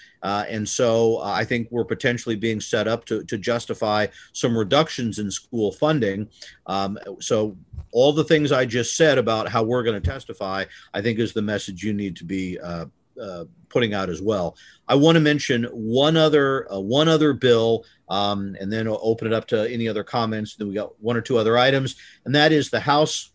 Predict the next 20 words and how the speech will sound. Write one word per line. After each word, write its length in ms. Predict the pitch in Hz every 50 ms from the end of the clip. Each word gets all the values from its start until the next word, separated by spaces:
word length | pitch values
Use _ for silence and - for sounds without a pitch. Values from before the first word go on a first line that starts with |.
| -
Committee, 380 | - - 151 143 131 117 131 143
K 180 | - - 120
twelve 260 | 120 - 147 139 139 123
Budget 260 | 123 113 110 110 -
Committee, 380 | - 110 113 113 117 117 110 - - - _ _ -
recommended 1000 | 113 107 120 135 147 147 - 170 147 139 135 135 135 131 123 131 131 131 127 -
House 480 | - - - - 113 123 131 120 - -
Bill 560 | - 107 107 117 120 117 117 117 113 117 - -
twenty 360 | - - 135 135 135 147 147
sixty-seven, 1080 | 139 - 156 120 - - - 110 104 - - - 180 175 165 123 104 98 98 104 - _ - - - - _ _ -
um, 280 | 104 104 104 101 104
which 520 | 104 - 110 110 127 131 127 - - - - -
says 640 | - - - - 156 151 151 156 156 160 151 143 - - _ - _ _ _ -
it, 160 | 117 120 -
it, 180 | 135 143 143 - _ -
it 140 | 147 139 123
really 440 | 127 131 151 180 196 208 202 196 -
amends 600 | - 117 113 113 110 117 127 139 151 160 160 156
current 460 | - - - - 135 127 135 160 160 -
law. 560 | 131 131 123 117 110 107 107 110 123 131